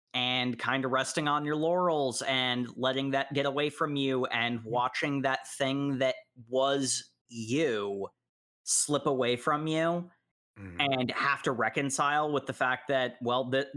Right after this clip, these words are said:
Speaker 1: uh, you know, older is my life now. That's not, you know, like, I'm living in a different circumstance. Uh,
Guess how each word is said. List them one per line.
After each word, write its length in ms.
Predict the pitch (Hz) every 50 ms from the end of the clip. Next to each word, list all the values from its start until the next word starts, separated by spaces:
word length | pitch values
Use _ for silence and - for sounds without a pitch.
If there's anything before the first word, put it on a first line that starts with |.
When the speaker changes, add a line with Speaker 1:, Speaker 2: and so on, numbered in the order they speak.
| 131 98 - _ 135 - _ _ - _ _ _ _ _ _ _ _ -
Speaker 1:
uh, 120 | 147 151 135 113 - _ 147 139 -
you 120 | 156 160
know, 260 | 139 120 110 107 101 -
older 540 | 127 127 127 135 135 147 143 139 139 139 131
is 360 | 131 131 131 131 123 120 -
my 180 | 139 127 127 127
life 380 | 113 113 135 151 147 - -
now. 520 | 135 123 123 123 120 120 123 120 120 120 - - _ _ 120 -
That's 320 | 131 127 127 - - -
not, 240 | 156 131 131 127 123 - -
you 160 | 139 139 156
know, 200 | 143 139 127 120
like, 200 | 120 127 123 120 -
I'm 560 | 120 120 131 127 131 127 127 123 123 120 117 - _ _ _ _ _ _ _ _ _ _
living 320 | 151 143 147 135 139 131 135
in 60 | 135
a 40 | 131
different 300 | 139 127 - 143 131 -
circumstance. 720 | - 135 120 - 135 120 - - 143 135 131 120 - -
Uh, 100 | 135 127